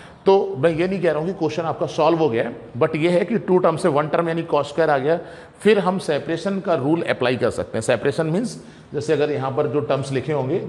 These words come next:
this upon this, this upon this, जो अलग-अलग terms होते हैं, उसके upon में कर सकते हैं। और generally क्या होता है कि इस,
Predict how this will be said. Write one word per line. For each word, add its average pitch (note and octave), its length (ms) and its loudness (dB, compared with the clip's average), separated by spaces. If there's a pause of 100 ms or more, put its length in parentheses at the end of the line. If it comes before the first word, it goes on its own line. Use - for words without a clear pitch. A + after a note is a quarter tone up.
this B2+ 220 -2
upon B2 280 0
this, B2 200 0
this A#2 240 0
upon A#2 220 -2
this, A#2 140 -2
जो C3+ 60 0
अलग-अलग B2+ 420 2
terms G#2+ 200 -2
होते A2+ 200 -2
हैं, A3 120 -6 (380)
उसके - 220 0
upon C3+ 240 2
में F3 140 -2
कर D#3+ 140 0
सकते A2 280 -8
हैं। B2 80 0
और C3 120 2
generally D#3+ 380 2
क्या G3+ 100 4
होता - 160 2
है F#3+ 60 -2
कि G3+ 100 -6
इस, D3+ 200 -10